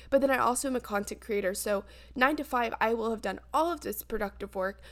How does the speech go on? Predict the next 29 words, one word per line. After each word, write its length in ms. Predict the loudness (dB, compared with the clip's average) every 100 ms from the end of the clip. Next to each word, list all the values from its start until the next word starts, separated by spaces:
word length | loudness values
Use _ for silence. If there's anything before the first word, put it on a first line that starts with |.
| -4
but 120 | 6 6
I'll 120 | 6
get 160 | 2
off 260 | 2 0 -2
and 100 | 0
I'll 100 | 0
still 240 | 0 -2
feel, 260 | 0 0 2
like, 300 | 0 -2 -2
bad 220 | 0 0
about 240 | 0 0 -2
myself 500 | -6 -4 -4 -6 -4
because 300 | -2 0 -2
I 60 |
haven't 400 | -2 -2 -2 -4
maybe 260 | -2 -4 -4
touched 300 | -6 -6 -2
my 100 | -4
content, 480 | -2 -2 -2 -4 -2
or 160 | -2 0
I 40 |
haven't 340 | -2 -4 -4
worked 220 | -6 -4 -2
out, 300 | 0 -2 -4 -18 -2
or 160 | 0
I 60 | 2
haven't 460 | 0 -4 -4 -6 -8 -20 -20 -20 -4
done 280 | 4 4 4
the, 260 | 2 0